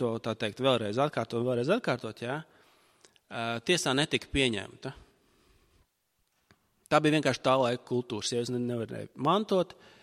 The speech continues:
viņas nevarēja liecināt tiesā. Tādi bija laiki, es atvainojos. Bet tā tas bija. Ziniet, kāpēc tas ir svarīgi? <laughs> Neviens cilvēks, kas, ā, gribētu safabricēt kaut ko un domāt, nu,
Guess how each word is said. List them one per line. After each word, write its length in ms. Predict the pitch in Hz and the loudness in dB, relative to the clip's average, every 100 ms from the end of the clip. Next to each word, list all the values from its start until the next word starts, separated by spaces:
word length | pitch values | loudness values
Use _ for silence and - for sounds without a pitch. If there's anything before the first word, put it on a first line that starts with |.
| - _ | -20 _
viņas 200 | 120 117 | -12 -8
nevarēja 260 | 107 104 107 | -6 -6 -6
liecināt 400 | 104 113 107 - | -8 -8 -10 0
tiesā. 320 | 196 180 143 120 - - _ - | 2 2 -2 -4 -10 -20 _ -2
Tādi 240 | 113 117 | -2 0
bija 160 | 110 123 | -2 0
laiki, 320 | 135 143 127 | 0 -2 -8
es 160 | 120 | -6
atvainojos. 640 | 139 147 120 110 107 107 - - - - - - - - _ _ _ _ _ - - 139 | -6 -4 -4 -4 -4 -6 -10 -18 -20 -20 -20 -20 -20 -20 _ _ _ _ _ -20 -16 -12
Bet 180 | 127 | -4
tā 100 | 131 120 | -4 -2
tas 120 | 120 | -6
bija. 340 | 123 165 165 127 | 0 4 4 2
Ziniet, 260 | 131 185 240 | 4 4 4
kāpēc 240 | 208 175 | 2 0
tas 100 | 143 135 | 2 0
ir 60 | |
svarīgi? 580 | - 135 117 104 104 139 - - _ _ _ - - | 2 2 2 -2 -6 -10 -12 -20 _ _ _ -16 -14
<laughs> 100 | 147 _ _ _ _ _ _ 139 | -14 _ _ _ _ _ _ 0
Neviens 480 | 147 214 208 - - - | 4 4 4 2 -2 2
cilvēks, 480 | 196 196 131 117 - | 4 4 4 0 -8
kas, 160 | 123 - - - - - - | -8 -8 -12 -20 -20 -20 -6
ā, 460 | 117 113 117 123 127 | -4 -4 -6 -8 0
gribētu 440 | 160 175 123 - | 2 4 2 0
safabricēt 800 | - - 214 190 151 139 135 117 | 0 2 2 2 2 2 2 0
kaut 180 | - 120 | -2 -2
ko 80 | - | -2
un 80 | 127 | -2
domāt, 200 | 110 | -2
nu, 80 | 135 | -6